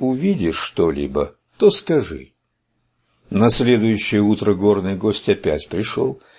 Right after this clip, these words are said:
и самым тихим, простым голосом заявил, что «видел».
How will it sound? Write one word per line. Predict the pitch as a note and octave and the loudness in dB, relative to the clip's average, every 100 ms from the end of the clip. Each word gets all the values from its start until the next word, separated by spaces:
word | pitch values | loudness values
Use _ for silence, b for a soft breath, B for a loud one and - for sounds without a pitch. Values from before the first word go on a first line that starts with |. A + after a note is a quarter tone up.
| b - | b -2
и | C#3 | 2
самым | - G3+ A3 F#3+ F3+ | 4 4 4 0 -4
тихим, | - G2 G2 - G2 | -6 -4 -4 -6 -6
простым | F2+ F#2+ - - F#3+ D#3 | 0 0 0 0 0 0
голосом | G2 G2 G2 - F#2+ | 2 2 2 -2 -4
заявил, | F2 F#2 F#2+ F#2+ F2+ b b | -2 -2 0 0 -2 b b
что | - - A2+ A2+ G#2+ - _ _ | -10 -2 4 4 2 -8 _ _
«видел». | F2+ E2 F2+ F2+ D#2+ E2+ F2+ E2+ | -16 -8 -4 -4 -6 -6 -6 -8